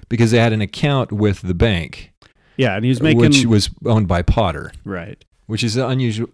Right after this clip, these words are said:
Speaker 1: uh, which seems weird, but that,
Speaker 2: It was
Speaker 1: that
Speaker 2: the
Speaker 1: makes
Speaker 2: only
Speaker 1: sense if you understand how,
Speaker 2: Right.
Speaker 1: uh, financial institutions are interlinked and who owns who. Another, I think another, uh, seri-, uh, series, it's a long investment, but my wife and I just watched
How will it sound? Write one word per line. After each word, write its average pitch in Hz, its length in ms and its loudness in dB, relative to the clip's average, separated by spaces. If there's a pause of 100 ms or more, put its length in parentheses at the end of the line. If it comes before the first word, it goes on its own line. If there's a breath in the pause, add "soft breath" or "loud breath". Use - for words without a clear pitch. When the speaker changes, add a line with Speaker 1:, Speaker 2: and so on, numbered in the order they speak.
Speaker 1:
uh, 110 80 -4
which 117 300 0
seems 147 260 2
weird, 110 340 4
but 90 180 0
that, 113 300 0 (520 soft breath)
Speaker 2:
It - 60 -12
was 127 80 -4
Speaker 1:
that 135 120 4
Speaker 2:
the 151 80 6
Speaker 1:
makes 147 220 6
Speaker 2:
only 135 140 6
Speaker 1:
sense 131 360 2
if 117 140 0
you 117 140 4
understand 113 520 0
how, 104 280 2
Speaker 2:
Right. 95 280 -4
Speaker 1:
uh, - 160 -10
financial 107 880 0 (440)
institutions 101 680 -2
are 101 100 -2
interlinked 98 480 0
and 92 120 -2
who 110 160 2
owns 98 220 0
who. 107 120 2 (420 loud breath)
Another, 185 460 4 (140)
I 135 80 0
think 196 180 0
another, 135 520 6 (100)
uh, 104 260 2
seri-, 127 560 0
uh, 110 140 2
series, 110 340 2
it's 120 140 -2
a 120 60 -2
long 107 260 0
investment, 104 480 2
but 98 240 -2
my 117 200 0
wife 120 220 4
and 110 80 2
I 107 80 2
just 98 180 -2
watched 101 380 -2